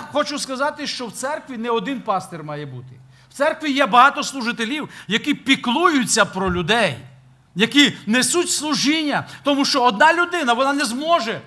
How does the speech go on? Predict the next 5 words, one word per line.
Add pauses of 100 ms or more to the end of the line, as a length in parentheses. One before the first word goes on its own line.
(140)
справитися
з, (220)
із
всіма
справами.